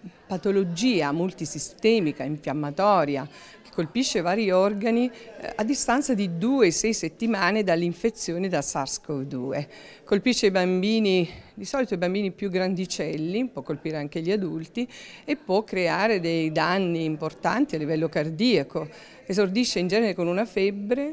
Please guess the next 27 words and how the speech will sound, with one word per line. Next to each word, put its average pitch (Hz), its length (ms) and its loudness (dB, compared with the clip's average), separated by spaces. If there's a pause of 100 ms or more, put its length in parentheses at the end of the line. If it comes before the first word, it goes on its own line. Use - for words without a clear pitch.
(160)
dolori 165 420 0
addominali, 170 880 0 (300)
anche 180 300 -2
macchie 165 540 -2
cutanee 170 680 0 (440)
e, 180 380 2
eh, 175 260 0
ed 247 140 2
una 226 200 0
miocardite 208 1160 -2 (120)
che, 185 420 4
eh, 165 300 -2
se 156 160 -4
non 165 220 0
è 190 120 0
prontamente 165 760 -2
curata, 180 640 -2 (280)
può 311 180 -6
dare, 156 380 0
lasciare 151 500 -4
dei 156 160 -2
danni 156 380 2
importanti 156 680 -2
come 180 220 0
gli 180 80 0
aneurismi 180 560 0
coronarici. 160 800 -2